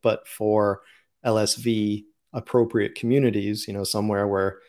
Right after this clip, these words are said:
the streets only go up to thirty-five miles an hour, certainly lots of island communities, um, old, you know, old, not old, elderly <laughs> communities. Um, there's a few cities, you know, I think Peachtree, Georgia, um, is, like, a,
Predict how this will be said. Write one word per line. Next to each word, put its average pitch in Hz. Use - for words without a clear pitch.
the 117
streets -
only 104
go 107
up 107
to 107
thirty-five 104
miles 107
an 101
hour, 101
certainly 104
lots 98
of 107
island 104
communities, 104
um, 95
old, 107
you 113
know, 98
old, 107
not 107
old, -
elderly 120
<laughs> -
communities. 120
Um, 101
there's 110
a 131
few 143
cities, 120
you 117
know, 104
I 101
think 107
Peachtree, 117
Georgia, 107
um, 101
is, 110
like, 98
a, 98